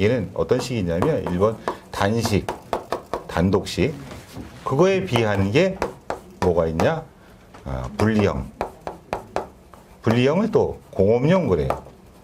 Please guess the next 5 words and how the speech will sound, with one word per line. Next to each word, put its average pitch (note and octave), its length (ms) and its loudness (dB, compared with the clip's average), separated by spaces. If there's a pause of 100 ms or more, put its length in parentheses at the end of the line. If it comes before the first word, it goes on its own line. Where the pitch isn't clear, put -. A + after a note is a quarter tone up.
(2000)
그다음에 E3+ 480 2
형식에 G#3 400 4
따라서 A#2+ 500 2 (1300)
접촉 - 440 0
연소식과 G2 720 0